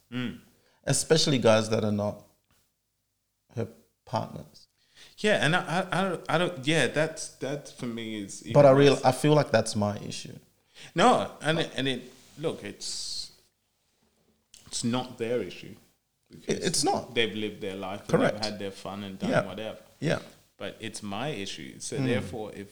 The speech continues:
Speaker 1: I'm not happy with it,
Speaker 2: Yeah.
Speaker 1: nobody should complain.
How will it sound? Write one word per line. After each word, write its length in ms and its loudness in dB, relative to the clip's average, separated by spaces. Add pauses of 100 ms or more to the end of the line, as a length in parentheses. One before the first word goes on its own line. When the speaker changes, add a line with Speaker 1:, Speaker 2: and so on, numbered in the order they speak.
(260)
Speaker 1:
I'm 220 -2
not 200 -6
happy 320 -10
with 200 -16
it, 120 -20 (340)
Speaker 2:
Yeah. 140 -8 (200)
Speaker 1:
nobody 340 -2
should 320 -4
complain. 520 -8